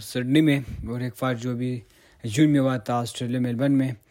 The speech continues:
اور کافی لوگ اپریشیٹ کرتے ہیں، اور خاص کر ہمارے جو کمیٹی کے لوگ ہیں، ہزارہ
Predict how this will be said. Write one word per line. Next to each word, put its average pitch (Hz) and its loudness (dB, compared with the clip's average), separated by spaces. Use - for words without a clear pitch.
اور 135 -2
کافی 165 2
لوگ 151 2
اپریشیٹ 135 2
کرتے 135 -2
ہیں، 135 2
اور 123 -4
خاص 127 -4
کر 127 -6
ہمارے 123 -2
جو 117 -8
کمیٹی 117 -8
کے 123 -6
لوگ 123 -2
ہیں، 120 -4
ہزارہ 120 -4